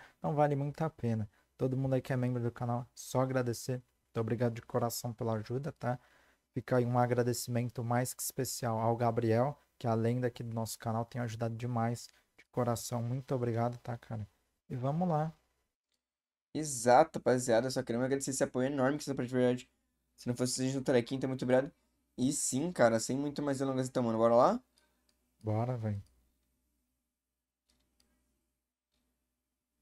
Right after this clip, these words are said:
Speaker 2: Então, cara, sem muito mais delongas.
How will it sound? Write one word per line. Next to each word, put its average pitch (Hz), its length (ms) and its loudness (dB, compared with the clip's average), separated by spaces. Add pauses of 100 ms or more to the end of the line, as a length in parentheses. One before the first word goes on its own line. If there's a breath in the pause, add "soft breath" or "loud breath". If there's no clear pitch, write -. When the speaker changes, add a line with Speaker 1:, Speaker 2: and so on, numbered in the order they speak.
(340)
Speaker 2:
Então, - 160 -16
cara, 123 200 2
sem 135 200 -2
muito 147 260 -2
mais 143 220 4
delongas. 120 760 2